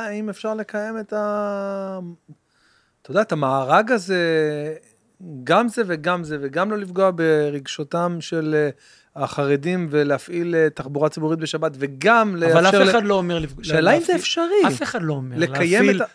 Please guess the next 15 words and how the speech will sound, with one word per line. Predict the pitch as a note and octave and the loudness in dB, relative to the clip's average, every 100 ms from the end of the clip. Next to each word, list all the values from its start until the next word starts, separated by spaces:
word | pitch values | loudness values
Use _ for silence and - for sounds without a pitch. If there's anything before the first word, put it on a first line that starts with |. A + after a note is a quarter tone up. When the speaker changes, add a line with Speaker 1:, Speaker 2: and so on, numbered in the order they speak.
| _ | _
Speaker 2:
תחבורה | E3 D3+ D3 D3 | -4 -4 -2 0
ציבורית | D#3+ E3+ C#3 B2+ D3+ | -2 -4 -6 -6 -2
Speaker 1:
סתם | A#3+ | 0
נתתי | G#3+ | 0
Speaker 2:
בשבת. | D#3 D#3+ E3+ F3+ | 0 0 4 2
Speaker 1:
דוגמה | E3 D3 F3 D#3+ | 2 0 2 4
Speaker 2:
רגע, | F3 | 4
Speaker 1:
לצורך | E3+ E3 | 4 4
Speaker 2:
רגע, | E3 D#3+ | 4 2
אף | - | 0
אחד | |
Speaker 1:
כן. | A3 | 0
Speaker 2:
לא | |
אומר | G3+ F#3 | 0 0
להפעיל, | E3 | -4